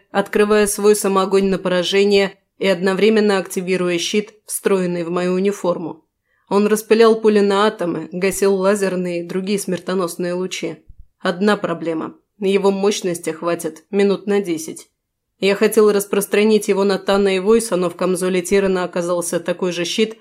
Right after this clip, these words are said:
так что в итоге мы с ним оба прикрыли Тана – который никак не мог отлипнуть от медкабины, лихорадочно тыкая на голографические кнопки. «Одна минута, мне нужна всего одна минута»,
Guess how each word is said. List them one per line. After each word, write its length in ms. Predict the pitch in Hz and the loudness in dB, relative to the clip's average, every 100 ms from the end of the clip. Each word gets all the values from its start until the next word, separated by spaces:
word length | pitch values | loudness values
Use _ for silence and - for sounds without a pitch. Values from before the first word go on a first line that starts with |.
| _ - - - | _ -20 -16 -2
так 160 | 214 | -2
что 180 | 208 226 | 2 0
в 80 | 214 | 2
итоге 320 | 220 226 214 | 4 2 4
мы 140 | 220 202 | 4 2
с 100 | 208 | 2
ним 220 | 202 - | 0 2
оба 240 | 202 202 | 0 0
прикрыли 460 | 202 185 - 180 190 | 0 -4 -2 -2 -2
Тана – 480 | 190 175 165 156 - - _ - | -2 -2 -2 -4 -10 -20 _ -2
который 360 | 202 196 190 | 0 2 2
никак 380 | 190 190 214 - | 0 0 -2 -2
не 80 | 190 | -2
мог 220 | 190 185 | -2 -4
отлипнуть 520 | 170 196 202 190 170 | -4 -4 -2 -4 -4
от 140 | 160 175 | -4 -4
медкабины, 720 | 165 180 170 196 208 180 - _ - - | -4 -2 0 2 2 0 -6 _ -10 -2
лихорадочно 760 | 196 196 220 226 202 - 208 | 0 2 2 4 2 -2 -4
тыкая 360 | 196 202 202 190 | 0 -2 0 0
на 140 | 190 | 0
голографические 920 | 185 196 185 190 190 175 165 - 185 | 0 -2 0 -2 -4 -10 -10 -6 -6
кнопки. 580 | 180 190 170 - 110 - _ _ _ _ | -4 -4 -4 -6 -10 -12 _ _ _ _
«Одна 460 | 170 165 170 165 170 | -10 -8 -8 -8 -8
минута, 580 | 175 175 170 160 165 170 | -8 -10 -10 -10 -8 -6
мне 200 | 170 170 | -6 -6
нужна 340 | 170 175 175 | -8 -6 -8
всего 360 | 175 190 175 185 | -6 -8 -4 -4
одна 260 | 180 190 | -2 -4
минута», 680 | 196 196 190 175 180 165 | -2 -2 -2 -4 -4 -6